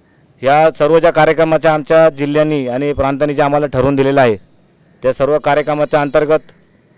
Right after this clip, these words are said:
हा एक कार्यक्रम अत्यंत महत्त्वाचा आहे. या कार्यक्रमाची सुरुवात आम्ही आमचे शहराचे उपाध्यक्ष असतील, अध्यक्ष असतील, सेक्रेटरी असतील, आमच्या तालुक्याचे रफिकभाई असतील, युसुफभाई असतील, हाजी साहेब असतील, बाळासाहेब साळवे असतील, गणेशजी बुट्टे असतील,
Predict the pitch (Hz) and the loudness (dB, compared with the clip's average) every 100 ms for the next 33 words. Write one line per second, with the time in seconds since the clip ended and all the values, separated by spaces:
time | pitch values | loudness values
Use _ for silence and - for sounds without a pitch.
0 | _ 117 135 147 143 147 143 151 135 - | _ -2 0 0 0 0 0 -2 -2 -2
1 | 151 151 139 131 143 151 143 135 151 _ | -4 -2 -2 -2 0 2 0 -2 -6 _
2 | _ _ _ _ _ - 131 139 143 147 | _ _ _ _ _ -6 -4 -2 -2 -2
3 | 151 147 143 - 143 147 - - _ _ | -4 -6 -6 -6 0 0 0 -8 _ _
4 | - 117 139 139 131 147 147 139 135 139 | -12 -6 -4 -4 -4 -4 -2 -2 0 0
5 | 131 139 139 - _ _ _ _ _ - | -2 -6 -8 -14 _ _ _ _ _ -16
6 | 120 143 139 147 143 131 147 135 135 131 | -4 -2 -2 -4 -4 -4 -4 -4 -4 -4
7 | 139 143 - 143 131 117 123 135 131 - | -6 -6 -8 -12 -12 -12 -8 -4 -4 -6
8 | 135 123 _ _ _ _ 120 113 135 135 | -12 -14 _ _ _ _ -12 -10 -4 -4
9 | 139 143 - 139 - 139 131 131 - 143 | -2 -6 -6 -6 -6 -4 -2 -2 -6 -12
10 | 135 127 135 131 127 - 143 139 _ _ | -12 -12 -6 -4 -4 -8 -14 -16 _ _
11 | _ 120 127 135 135 135 151 135 131 135 | _ -18 -8 -6 -4 -6 -8 -8 -6 -6
12 | 143 127 123 135 127 139 123 131 131 131 | -6 -6 -4 -4 -6 -10 -8 -8 -6 -8
13 | 131 139 131 139 | -6 -4 -4 -6